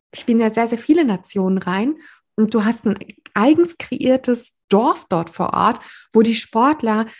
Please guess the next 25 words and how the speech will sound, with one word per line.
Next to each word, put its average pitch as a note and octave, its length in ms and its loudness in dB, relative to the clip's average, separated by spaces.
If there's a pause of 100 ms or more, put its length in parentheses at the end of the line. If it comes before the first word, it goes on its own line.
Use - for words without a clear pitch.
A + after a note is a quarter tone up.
(140)
nicht C#4+ 280 2
immer C4 260 0
nur A#3 160 -2
permanent A#3 440 -2
in G3 80 -4
dieser G#3 240 -4
Aktivierung A3+ 560 -2
sein F#3 240 0
müssen, F3+ 240 -4
weil F#3+ 140 -4
Olympia G3 500 0
ist, - 220 -10
glaube F#3+ 220 2
ich, A3 180 -6
eine F#3+ 180 0
der F#3 140 -6
größten A#3 800 0
Drucksituationen F#3 960 -4
für - 100 -10
einen F3 220 2
Hochleistungssportler, F#3 1000 -4 (640)
sondern A3+ 300 2
du A3+ 140 0
hast B3 240 -8
auch - 300 -2